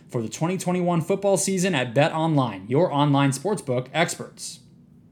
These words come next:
Okay, Monty Williams giving a big interview, wide-ranging interview at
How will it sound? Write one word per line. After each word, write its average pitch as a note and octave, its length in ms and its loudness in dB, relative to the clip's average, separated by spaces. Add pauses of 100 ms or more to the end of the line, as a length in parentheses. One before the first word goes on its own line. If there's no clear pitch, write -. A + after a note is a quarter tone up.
(1400)
Okay, F#3+ 380 4
Monty E3+ 260 2
Williams E3+ 800 0 (680)
giving E3 460 0
a B2+ 320 -2
big G3 320 2
interview, A2 520 -2 (120)
wide-ranging C#3+ 720 0
interview A2+ 540 -6
at D3 380 -6